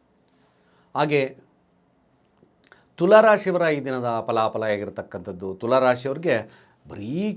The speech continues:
ಕೆಲಸದ ಕೆಲಸ, ಕೆಲಸ, ಕೆಲಸ, ಕೆಲಸ ಇರ್ತದೆ. ಆದರೆ ಅಷ್ಟೇ ಒತ್ತಡನೂ ಕೂಡ ಇರ್ತಕ್ಕಂಥ ಸಮಯ, ಮ್ಯಾಕ್ಸಿಮಮ್ ಒತ್ತಡ. ಹಾಗೆ ಏನೋ ಒಂದು ರೀತಿಯಾದಂಥ ಭಯದ ವಾತಾವರಣ,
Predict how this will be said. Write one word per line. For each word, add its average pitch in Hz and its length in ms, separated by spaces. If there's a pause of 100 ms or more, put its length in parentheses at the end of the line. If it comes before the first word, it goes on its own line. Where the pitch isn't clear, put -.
ಕೆಲಸದ 123 580
ಕೆಲಸ, 101 260 (200)
ಕೆಲಸ, 95 260 (160)
ಕೆಲಸ, 95 220
ಕೆಲಸ 98 320
ಇರ್ತದೆ. 90 460 (220)
ಆದರೆ 120 520 (180)
ಅಷ್ಟೇ 123 320
ಒತ್ತಡನೂ 143 600
ಕೂಡ - 160
ಇರ್ತಕ್ಕಂಥ 110 680
ಸಮಯ, 76 340 (1080)
ಮ್ಯಾಕ್ಸಿಮಮ್ 123 580
ಒತ್ತಡ. 107 280 (960)
ಹಾಗೆ 135 180
ಏನೋ 131 240
ಒಂದು 196 460
ರೀತಿಯಾದಂಥ 123 640 (560)
ಭಯದ 131 280
ವಾತಾವರಣ, 120 640